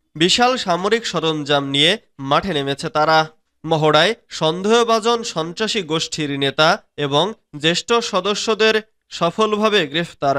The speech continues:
করা এবং দেশের সীমান্ত জুড়ে সন্ত্রাসী গোষ্ঠীর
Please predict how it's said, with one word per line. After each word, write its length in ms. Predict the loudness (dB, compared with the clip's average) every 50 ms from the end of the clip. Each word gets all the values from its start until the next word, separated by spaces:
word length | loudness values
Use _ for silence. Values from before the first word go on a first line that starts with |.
| -2
করা 280 | -2 0 2 4 4 4 2 0 -4 _ _ _
এবং 280 | -6 -4 0 0 0 0 -2 -6 -10 _ _ _ _ _ -4
দেশের 400 | 0 0 0 2 2 2 2 2 0
সীমান্ত 460 | -2 -4 -2 0 0 0 0 0 0 0 0
জুড়ে 220 | 2 2 2 2 2 2 0
সন্ত্রাসী 540 | -4 -4 -4 -6 -6 -6 -6 -6 -4 -4 -4
গোষ্ঠীর 480 | 0 0 0 0 0 -2 -2 0 2 2